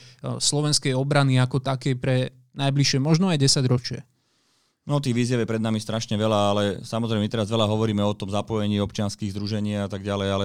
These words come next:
Speaker 2: tá obrana má aj to svoje jadro a to jadro je samozrejme personál ozbrojených síl, to jadro je, e, materiálne vybavenie, technické vybavenie,
Speaker 1: Mhm.
Speaker 2: modernizácia techniky. Viete, to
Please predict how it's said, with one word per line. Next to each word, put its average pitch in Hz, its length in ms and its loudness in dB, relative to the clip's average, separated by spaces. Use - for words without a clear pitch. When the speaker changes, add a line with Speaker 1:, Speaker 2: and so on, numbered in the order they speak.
Speaker 2:
tá 95 240 0
obrana 107 320 -2
má 104 240 0
aj 101 80 -2
to 104 80 -8
svoje 101 240 -2
jadro 95 320 -2
a 85 80 -8
to 98 80 -6
jadro 107 320 -2
je 101 80 -4
samozrejme 101 480 -6
personál 104 640 -6
ozbrojených 104 420 -2
síl, 104 320 -2
to 107 80 -4
jadro 104 320 0
je, 101 280 2
e, - 20 -10
materiálne 104 480 0
vybavenie, 101 480 0
technické 107 400 -6
vybavenie, 101 560 0
Speaker 1:
Mhm. 151 180 4
Speaker 2:
modernizácia 107 640 2
techniky. 104 480 -2
Viete, 101 260 0
to 101 220 0